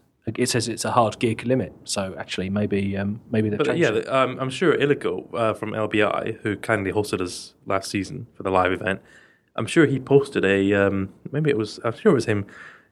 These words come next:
Speaker 2: you know, showing O two saying, you know, "Here, you wanna pay an extra fiver if you can over your, you're almost, you know, reaching your limit, five quid, and you can have another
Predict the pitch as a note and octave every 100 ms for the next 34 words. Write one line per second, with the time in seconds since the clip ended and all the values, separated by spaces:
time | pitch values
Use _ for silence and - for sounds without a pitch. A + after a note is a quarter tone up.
0 | _ C3+ A#2 D3+ C3 A#2+ B2+ B2 B2 A2
1 | A#2+ A2+ A2 G#2 A2 G#2 G#2+ G#2+ G#2+ -
2 | - A2 G#2 G#2 - - G#2 G#2 G2+ -
3 | A2 G#2+ G#2+ G2+ G#2 A2+ A2 G#2+ - -
4 | G2+ F#2+ F#2+ - F2 G#2+ A2 G#2 G2+ G2+
5 | - - _ G#2+ G#2 - G#2+ G#2 G2 G#2
6 | G2+ G2+